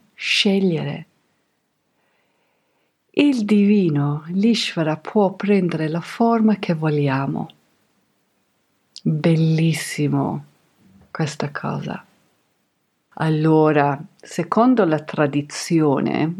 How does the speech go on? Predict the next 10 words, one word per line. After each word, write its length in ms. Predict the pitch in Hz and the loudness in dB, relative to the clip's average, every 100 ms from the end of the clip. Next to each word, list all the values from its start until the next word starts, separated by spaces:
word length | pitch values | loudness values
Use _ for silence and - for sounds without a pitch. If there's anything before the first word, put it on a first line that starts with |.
| 180 | -12
prendiamo 640 | - - 135 143 160 160 147 | -12 -8 -4 2 2 4 2
i 140 | 143 | 0
tempi 360 | - 160 147 147 | 0 0 0 -2
di 140 | 143 | -4
Patanjali, 760 | 143 147 - 180 175 165 143 139 | -4 -8 0 2 2 0 -2 -4
il 120 | 135 | -4
secondo 520 | - - - 165 151 | -8 -6 0 2 2
e 140 | 139 - | 0 -2
terzo 480 | 170 139 - - | 0 0 -2 -8
secolo, 640 | 190 - 139 - 160 165 | -6 -2 -4 -2 0 0